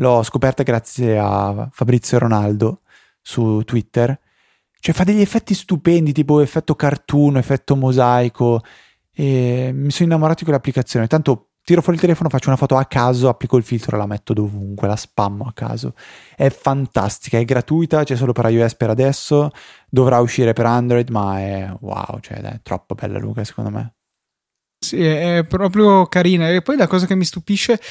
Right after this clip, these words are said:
Speaker 2: è la velocità con cui riesce a elaborare le
Speaker 1: Mm,
Speaker 2: foto.
Speaker 1: insomma,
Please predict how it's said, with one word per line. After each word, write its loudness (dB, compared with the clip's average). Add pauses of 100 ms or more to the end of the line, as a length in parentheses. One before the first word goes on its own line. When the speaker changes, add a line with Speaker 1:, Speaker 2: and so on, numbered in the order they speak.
(120)
Speaker 2:
è 0
la 4
velocità 2
con 0
cui -2
riesce 0
a 2
elaborare 2
le 4
Speaker 1:
Mm, 4
Speaker 2:
foto. 0
Speaker 1:
insomma, -4